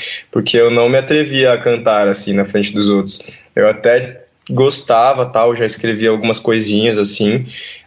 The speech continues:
mas... Não tinha essa, essa ambição tão forte de cantar, porque eu morria de vergonha, né? Eu era muito tímido.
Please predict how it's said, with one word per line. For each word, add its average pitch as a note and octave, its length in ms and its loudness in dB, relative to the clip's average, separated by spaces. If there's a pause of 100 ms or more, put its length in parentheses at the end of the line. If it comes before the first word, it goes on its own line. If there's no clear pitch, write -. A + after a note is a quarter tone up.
mas... A2 1080 0 (280)
Não A2 160 2
tinha B2 280 2
essa, A#2 520 2 (300)
essa A2+ 380 0
ambição A#2+ 420 0
tão B2 180 0
forte A#2+ 260 0
de A#2+ 80 -4
cantar, B2+ 440 0
porque D3+ 240 -4
eu D3 40 -2 (140)
morria D3 240 2
de D3 80 -4
vergonha, B2+ 440 2
né? G#2 120 0
Eu G2+ 80 4
era G2 120 2
muito G#2 200 -2
tímido. G2 460 0